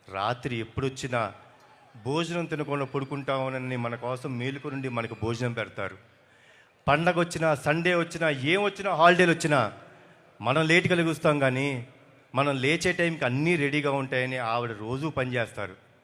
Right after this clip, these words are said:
అంత గొప్ప అమ్మ.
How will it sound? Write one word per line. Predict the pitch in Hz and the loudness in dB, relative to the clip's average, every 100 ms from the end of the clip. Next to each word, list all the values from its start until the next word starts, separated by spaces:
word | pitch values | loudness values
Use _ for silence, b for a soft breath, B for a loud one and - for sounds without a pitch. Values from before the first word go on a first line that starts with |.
| _ _ _ _ _ _ - | _ _ _ _ _ _ -10
అంత | 98 110 - _ 117 | -8 -8 -12 _ -14
గొప్ప | 95 110 - - 147 123 - - - - _ _ - - - _ _ 95 | -10 -6 -6 -4 -2 0 -4 -16 -20 -20 _ _ -20 -20 -20 _ _ -8
అమ్మ. | 127 151 | -2 0